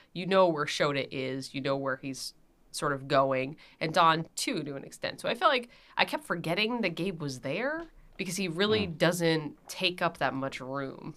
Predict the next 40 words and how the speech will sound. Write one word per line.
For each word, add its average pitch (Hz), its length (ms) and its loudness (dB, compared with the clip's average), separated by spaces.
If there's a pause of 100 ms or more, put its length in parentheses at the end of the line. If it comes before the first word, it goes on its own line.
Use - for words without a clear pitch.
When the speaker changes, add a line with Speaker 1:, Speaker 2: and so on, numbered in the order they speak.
(220)
Speaker 2:
Okay. 120 260 4 (380)
That's - 160 2
reasonable. 90 520 -2 (120)
Yeah. 107 220 6 (580)
I 139 40 -4
think 190 340 4
Shota's 131 640 8 (320)
charismatic 113 680 6
and 95 100 -4
Dawn 95 240 2
is 87 120 -6
too, 95 160 -4
where 92 120 -8
maybe 87 260 -8
Gabe 87 220 -8
Speaker 1:
Right. - 80 -8
Speaker 2:
doesn't 78 180 -8
have 82 300 -6
that, 73 240 0 (320)
that 90 160 4
draw. 85 420 2 (160)
You - 120 -4
know, 85 60 -2
his 95 120 -4
food 113 220 2
is 95 100 0
obviously 92 300 2
fantastic 135 540 2
and 95 200 -2 (380)
people 120 200 2
seem 113 240 2
to 104 100 -6
really 101 360 0
enjoy 92 320 0
his 95 140 -6
company, 104 400 -2
but 101 340 0
yeah, 107 200 4
he's 98 200 -4
not, 101 280 0